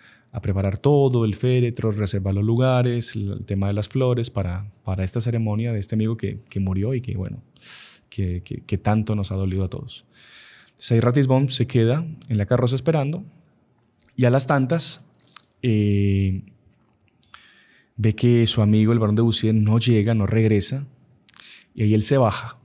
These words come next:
Se baja así: "Bueno, por lo menos vamos a conocer a ver qué tiene de linda esta iglesia". Cuando va a entrar a la iglesia, él cuenta que ve como una especie de perro negro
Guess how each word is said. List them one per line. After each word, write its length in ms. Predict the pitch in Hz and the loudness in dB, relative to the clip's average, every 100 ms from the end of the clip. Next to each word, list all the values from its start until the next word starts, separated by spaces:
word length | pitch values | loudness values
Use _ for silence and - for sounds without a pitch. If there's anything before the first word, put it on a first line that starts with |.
| _ _ _ - | _ _ _ -10
Se 140 | 110 | -6
baja 160 | 104 117 | -4 -4
así: 160 | 131 | -2
"Bueno, 180 | 160 117 | -2 -2
por 100 | 117 | -2
lo 60 | 113 | -2
menos 140 | 135 | -2
vamos 180 | 147 139 | -2 -4
a 60 | |
conocer 340 | 117 107 98 120 | -4 -6 -4 -4
a 40 | |
ver 100 | 123 | -4
qué 100 | 127 | -6
tiene 220 | 127 127 | -4 -4
de 80 | 117 | -2
linda 320 | 107 123 107 | 0 0 0
esta 160 | 98 98 | -4 -4
iglesia". 420 | 98 92 - - _ _ _ _ _ _ _ _ _ _ _ _ _ _ _ - - | -4 -4 -8 -10 _ _ _ _ _ _ _ _ _ _ _ _ _ _ _ -18 -6
Cuando 240 | 104 101 | -2 2
va 80 | 110 | 4
a 40 | 156 | 2
entrar 240 | 196 208 | 2 4
a 60 | 214 | 4
la 100 | 220 | 4
iglesia, 500 | 202 147 87 95 - _ | 4 4 2 -2 -8 _
él 160 | 117 107 | -6 0
cuenta 500 | 123 117 120 170 - _ _ _ _ _ _ _ _ _ _ | 2 2 0 -8 -12 _ _ _ _ _ _ _ _ _ _
que 180 | 120 110 | 2 2
ve 80 | 110 | 2
como 140 | 131 | 0
una 60 | 135 | 0
especie 300 | 139 127 127 | 0 2 2
de 60 | |
perro 560 | 123 135 120 127 151 - - - | 2 2 2 2 0 -6 -20 -2
negro 500 | 110 107 110 151 | 2 4 4 2